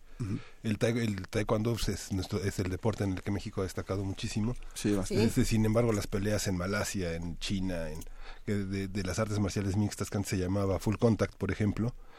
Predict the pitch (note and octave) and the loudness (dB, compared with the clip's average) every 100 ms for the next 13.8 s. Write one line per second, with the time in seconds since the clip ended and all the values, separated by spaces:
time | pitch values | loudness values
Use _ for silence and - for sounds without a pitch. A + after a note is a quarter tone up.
0 | - G2+ - - - - - G#2 G#2 - | -10 -6 -4 -4 -2 0 6 6 6 4
1 | A2+ A#2+ A2+ - G#2 G#2+ G#2 G2+ G2+ G#2 | 4 6 6 6 4 4 4 4 4 4
2 | G2 G2 G2 A#2+ G#2+ F#2+ G2+ G2 G2 G#2 | 6 6 8 10 12 12 12 10 8 10
3 | G#2 G2+ G#2+ - - - G#2+ F#2+ - A#2 | 10 12 10 8 0 8 10 10 8 8
4 | F#2+ F#2 F2 E2 E2 - - - - - | 10 10 6 6 4 0 -8 -18 -18 2
5 | A2+ - G2+ G2 B2 A#2 A#2 A2 F#2 F#2 | 4 8 8 8 8 10 10 10 10 8
6 | F2 A#2+ A2+ F#2+ F2 F2+ F#2+ - F2 E2 | 8 10 10 8 6 4 4 4 2 2
7 | - F#2+ F2+ E2+ - - - - - F2 | 2 4 4 2 -6 -18 -18 -18 -6 -2
8 | E2 E2+ - A2+ G#2 F#2 F#2 G2 G#2 G2+ | -2 -4 0 4 6 6 8 8 8 6
9 | - G#2 F#2+ E2+ D#2+ F#2 F2 F#2+ F#2 F2+ | 4 6 6 6 2 2 6 6 6 4
10 | E2 E2+ D#2+ F#2 F#2+ - D2+ F2 E2+ - | 2 2 2 0 -2 -2 -2 -2 -4 -8
11 | - - - C3 A#2+ A2 B2 A2 A#2+ A#2+ | -12 -12 0 6 6 6 4 4 4 6
12 | A#2 A2+ - - B2 B2 B2+ B2+ C3 A#2+ | 8 6 4 2 4 6 6 8 6 6
13 | D#3+ F3 C#3+ A2+ A#2 B2 C3 A2 | 6 6 8 8 6 8 8 6